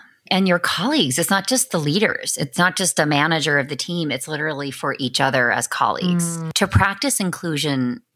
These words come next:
Speaker 1: right now means that we, we, we don't just brush our differences under the rug in the pandemic, that we actually are talking about what's easier and what's harder for some of us right now.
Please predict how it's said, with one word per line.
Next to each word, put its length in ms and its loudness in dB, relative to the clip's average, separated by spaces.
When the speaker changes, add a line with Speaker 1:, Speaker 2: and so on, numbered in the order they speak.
Speaker 1:
right 240 2
now 300 4
means 420 2
that 160 -4
we, 480 0
we, 320 2
we 100 4
don't 160 4
just 220 -2
brush 260 2
our 100 4
differences 520 0
under 220 2
the 100 2
rug 380 0
in 140 -2
the 80 0
pandemic, 580 0
that 140 2
we 180 0
actually 560 2
are 280 2
talking 460 0
about 340 0
what's 240 -4
easier 320 -4
and 80 -2
what's 160 -6
harder 480 -4
for 120 -8
some 240 -6
of 120 -8
us 240 -6
right 140 -4
now. 260 -14